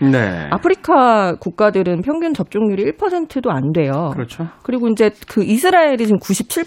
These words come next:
Speaker 2: 퍼센트인가 그랬는데, 그게 이스라엘 역시도 미국의 가장 강력한 우방국이잖아요.
Speaker 1: 그렇죠.
Speaker 2: 네, 그래서 이제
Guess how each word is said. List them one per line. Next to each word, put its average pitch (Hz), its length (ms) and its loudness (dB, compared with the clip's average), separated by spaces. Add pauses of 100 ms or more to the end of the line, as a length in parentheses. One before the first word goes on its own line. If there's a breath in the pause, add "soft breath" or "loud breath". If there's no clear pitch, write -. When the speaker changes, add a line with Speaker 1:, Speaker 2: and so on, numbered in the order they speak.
Speaker 2:
퍼센트인가 277 540 -2
그랬는데, 165 640 -4 (360 loud breath)
그게 240 360 2
이스라엘 269 480 2
역시도 175 340 -4
미국의 190 640 -2 (100)
가장 190 240 -2
강력한 196 440 0
우방국이잖아요. 156 1400 -2
Speaker 1:
그렇죠. 117 340 -6 (320 loud breath)
Speaker 2:
네, 160 240 -2
그래서 262 440 2
이제 220 300 0